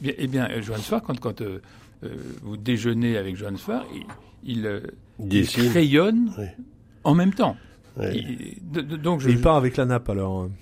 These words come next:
Speaker 1: Oui, mais bien sûr. Là, il, il a, il a un petit carnet. Il est
Speaker 2: Oui, mais ça, c'est les
Speaker 1: Voilà.
Speaker 2: dessinateurs, parce que
Speaker 1: Non, mais les écrivains, c'est, c'est, les, les écrivains, c'est pareil.
Speaker 2: Ouais.
Speaker 1: On écrit tout le temps.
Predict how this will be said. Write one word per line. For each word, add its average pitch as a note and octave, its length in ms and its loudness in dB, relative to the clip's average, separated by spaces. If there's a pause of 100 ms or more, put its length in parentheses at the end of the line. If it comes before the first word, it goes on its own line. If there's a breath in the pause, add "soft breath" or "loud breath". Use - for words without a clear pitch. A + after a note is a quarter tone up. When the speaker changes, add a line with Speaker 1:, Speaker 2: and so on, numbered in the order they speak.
(140)
Speaker 1:
Oui, A#3+ 280 6 (320)
mais B2+ 100 -2
bien D#3+ 140 -2
sûr. B3+ 340 0
Là, D3+ 140 0
il, A#2+ 320 0
il B2 120 -2
a, B2 60 -2
il A#2 160 -4
a A2 40 -4
un G#2 40 -6
petit - 120 -12
carnet. C#3 400 -4
Il C3 140 -4
est - 40 4
Speaker 2:
Oui, C3 80 10
mais C3 80 10
ça, D#3+ 140 10
c'est C3+ 160 8
les A#2+ 100 10
Speaker 1:
Voilà. A#2 140 8
Speaker 2:
dessinateurs, A2+ 640 6
parce - 180 -6
que C#3+ 100 -2
Speaker 1:
Non, F#3 140 8
mais E3 120 4
les C3 220 0
écrivains, G#2 320 -8
c'est, G2+ 200 -12
c'est, G2+ 120 -16 (380)
les, G2+ 120 -10
les G2 60 -8 (280)
écrivains, G2+ 260 -12
c'est - 160 -14
pareil. F#2 280 -12
Speaker 2:
Ouais. G#2+ 240 0
Speaker 1:
On B2 120 0
écrit A2 240 -4
tout G2+ 100 -10
le F#2+ 60 -14
temps. F#2+ 240 -12